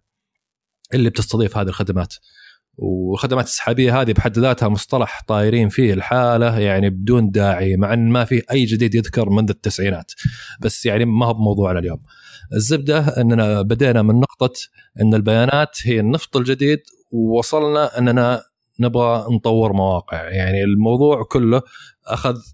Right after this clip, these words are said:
آه، فقاعة أكبر من حجمه، موضوع ال-، ال-، البيانات اللي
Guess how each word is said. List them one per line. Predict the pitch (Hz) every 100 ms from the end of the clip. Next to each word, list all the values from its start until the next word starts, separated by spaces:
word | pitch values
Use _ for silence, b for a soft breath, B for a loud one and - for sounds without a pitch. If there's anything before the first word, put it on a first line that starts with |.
| _ _ _ -
آه، | 98
فقاعة | 92 117 - 143 139 127 -
أكبر | 143 - 123 110
من | 104
حجمه، | 98 107 92 80 82
موضوع | 87 87 98 87
ال-، | 85 82 98
ال-، | 95
البيانات | 101 92 95 90 85 101
اللي | -